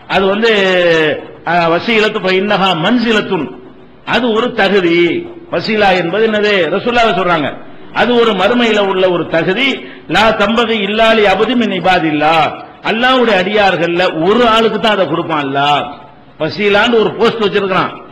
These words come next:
அந்த போஸ்ட் யாருக்கு மட்டும்தான் கிடைக்கும்? ஒரே ஒரு அடியாருக்கு தான் அல்லாஹ் கொடுப்பான். வ அர்ஜு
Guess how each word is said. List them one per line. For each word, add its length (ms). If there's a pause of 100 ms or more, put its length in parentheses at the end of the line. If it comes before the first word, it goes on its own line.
(200)
அந்த 300
போஸ்ட் 360
யாருக்கு 300
மட்டும்தான் 280
கிடைக்கும்? 560 (220)
ஒரே 400
ஒரு 240
அடியாருக்கு 480
தான் 160
அல்லாஹ் 300
கொடுப்பான். 720 (220)
வ 40
அர்ஜு 520